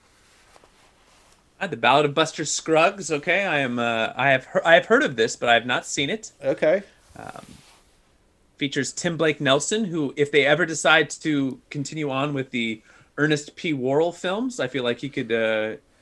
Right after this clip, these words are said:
Speaker 1: maybe pick up the charge. Uh,
Speaker 2: Okay.
Speaker 1: be like the new Ernest.
Speaker 2: Now this, this is also a Netflix film. Somehow we both wound up with Netflix films.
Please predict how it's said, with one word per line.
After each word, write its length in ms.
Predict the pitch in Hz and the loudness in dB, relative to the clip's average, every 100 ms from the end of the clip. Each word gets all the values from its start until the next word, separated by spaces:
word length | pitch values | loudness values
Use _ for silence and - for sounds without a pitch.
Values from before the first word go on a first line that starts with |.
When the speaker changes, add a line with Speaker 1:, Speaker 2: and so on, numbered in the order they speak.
| _ _ | _ _
Speaker 1:
maybe 160 | 127 123 | -8 -8
pick 280 | - 139 - | -6 -4 -2
up 180 | 127 - | -4 -6
the 80 | 117 | -6
charge. 680 | - 127 151 190 - - 123 | -2 0 0 -4 -12 -20 -16
Uh, 60 | 117 | -14
Speaker 2:
Okay. 400 | - 127 127 160 - | -6 -4 -6 -8 -10
Speaker 1:
be 160 | 117 | -6
like 180 | 110 104 | -4 -6
the 80 | 107 | -8
new 180 | 117 110 | -8 -6
Ernest. 400 | 120 - - - | -6 -6 -12 -10
Speaker 2:
Now 160 | 131 139 | -2 0
this, 220 | 127 170 | 2 0
this 260 | - 156 165 | 0 -2 0
is 120 | 180 | 4
also 380 | 180 247 - 220 | 6 6 4 4
a 60 | 165 | 4
Netflix 400 | 131 - 120 - | 0 -4 -10 -10
film. 240 | - 98 | -12 -12
Somehow 380 | - 180 196 226 | 4 4 4 4
we 140 | 190 | 4
both 360 | 160 156 208 208 | 4 6 4 4
wound 240 | 190 170 165 | 0 0 -2
up 180 | 156 135 | -2 -6
with 140 | 110 | -8
Netflix 600 | 113 127 151 - 107 - - | -4 -4 -4 -8 -14 -14 -14
films. 640 | 95 76 65 67 - | -12 -12 -14 -20 -20